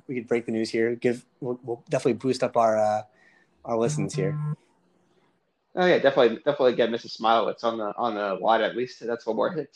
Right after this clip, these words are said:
Speaker 2: to the podcast listeners. So,
Speaker 1: Yeah.
Speaker 2: I mean, so, like, we can make some predictions before the news might get broken.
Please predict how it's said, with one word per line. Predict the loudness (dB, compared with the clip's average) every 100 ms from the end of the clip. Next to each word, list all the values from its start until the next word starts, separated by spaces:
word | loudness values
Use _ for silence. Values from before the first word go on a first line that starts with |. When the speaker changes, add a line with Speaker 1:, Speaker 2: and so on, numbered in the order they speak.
| -12
Speaker 2:
to |
the | -10 -10 -14 _
podcast | -4 -4 -8 -10 -8
listeners. | -12 -12 -14 -16 -20 _ _ _ -14 4
So, | 6
Speaker 1:
Yeah. | 8
Speaker 2:
I | 6
mean, | 6 2 -4
so, | 4 4 4 -2 0
like, | 4
we | 6
can | 8
make | 6
some | 4 2
predictions | 4 4 0 -2
before | -6 2 4 4
the |
news | 2 0 -2 -10 -2
might | 2 2
get | 0 0
broken. | 0 0 -4 -6